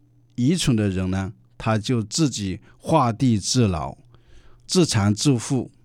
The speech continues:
自己对东西的贪着、执着，升起的烦恼。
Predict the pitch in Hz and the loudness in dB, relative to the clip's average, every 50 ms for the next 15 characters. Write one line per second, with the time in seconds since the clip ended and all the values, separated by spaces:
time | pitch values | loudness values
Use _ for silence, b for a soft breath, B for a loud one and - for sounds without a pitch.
0 | _ _ _ - 196 208 170 131 127 113 95 - 160 147 113 127 123 123 117 - | _ _ _ 0 2 2 2 2 2 0 2 2 2 2 2 2 2 2 2 2
1 | - 120 104 107 98 - - - - 123 127 127 131 123 - 104 82 80 87 - | 0 0 2 2 0 0 -2 0 2 4 6 6 4 2 0 -4 -4 -4 -6 -8
2 | - b b b b b b b b b b b b b b - - - 107 107 | -10 b b b b b b b b b b b b b b -6 -4 0 2 4
3 | 123 143 131 131 - 101 76 65 - - - - _ _ _ _ - - - 123 | 4 4 2 2 0 -2 -2 -4 -6 -10 -14 -20 _ _ _ _ -6 0 2 2
4 | 127 120 113 117 92 101 92 - - - 82 90 98 98 90 - 95 | 4 4 2 0 0 0 -2 -2 -2 -2 -2 -2 -2 -2 -4 -6 -8